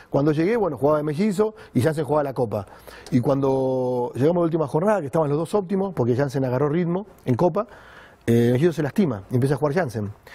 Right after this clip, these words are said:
Y cuando vamos al Mundial de Clubes, para que jueguen los dos juntos, se lastima Jansen y juega el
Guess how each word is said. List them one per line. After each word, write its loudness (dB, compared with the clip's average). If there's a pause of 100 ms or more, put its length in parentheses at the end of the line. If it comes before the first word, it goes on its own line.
(140)
Y 4
cuando 2
vamos 0
al -2
Mundial 0
de 0
Clubes, 0
para -6
que -2
jueguen 0
los 2
dos 0
juntos, -2
se -2
lastima 0
Jansen -2
y -6
juega 0
el 0